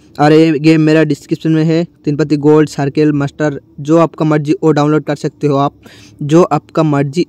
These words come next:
वो डाउनलोड कर सकते हो, लेकिन आपका मर्जी, मैं कुछ नहीं बोलूँगा। जे भाई डाउनलोड ही करो, डाउनलोड करो, डाउनलोड करो, खेलो, ये मेरा नहीं अच्छा लगता है, मेरे को नहीं अच्छा लगता है। आपका मर्जी, आप खेल सकते हो, नहीं खेल सकते हो,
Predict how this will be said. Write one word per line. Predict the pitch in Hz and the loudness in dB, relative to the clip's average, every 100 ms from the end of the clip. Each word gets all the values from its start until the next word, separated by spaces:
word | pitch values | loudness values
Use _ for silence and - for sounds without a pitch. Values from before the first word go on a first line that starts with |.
| - | 0
वो | 156 | 0
डाउनलोड | 147 147 147 | 2 0 0
कर | 139 143 | -2 -6
सकते | 151 147 156 | -6 -10 -6
हो, | 156 | -4
लेकिन | 143 151 | -4 -4
आपका | 139 - - | -6 -8 -4
मर्जी, | 151 131 127 127 | -2 -2 -4 -4
मैं | 131 147 | 0 0
कुछ | 151 156 160 | 0 -4 -2
नहीं | 156 | 0
बोलूँगा। | 143 147 147 | 0 0 0
जे | 147 139 | -2 0
भाई | 139 143 147 | 0 0 0
डाउनलोड | 139 143 151 | 0 2 2
ही | 143 | 2
करो, | 143 143 | -2 0
डाउनलोड | 139 139 147 143 | 0 0 0 0
करो, | 143 139 | -2 -2
डाउनलोड | 139 143 147 | -2 -2 -2
करो, | 139 143 | -2 -4
खेलो, | 143 151 139 147 - - - - | -4 -4 -4 -4 -10 -20 -10 0
ये | 160 | 2
मेरा | 156 156 156 - | 4 2 0 -6
नहीं | 156 151 147 156 151 | -4 -4 0 0 0
अच्छा | 143 - | -2 -2
लगता | 151 135 151 | -2 -2 -2
है, | |
मेरे | 147 139 | -2 -2
को | 139 | -2
नहीं | 143 143 | -2 -2
अच्छा | 135 - | -2 -4
लगता | 135 135 | -4 -4
है। | 147 | -4
आपका | 139 - - | -4 -6 -4
मर्जी, | 160 139 131 | -2 -2 -4
आप | 135 | -8
खेल | - 151 | -4 -4
सकते | 147 143 165 | -4 -6 -4
हो, | |
नहीं | 165 143 | -2 -2
खेल | 131 123 | -4 -6
सकते | 120 - | -8 -12
हो, | 120 | -12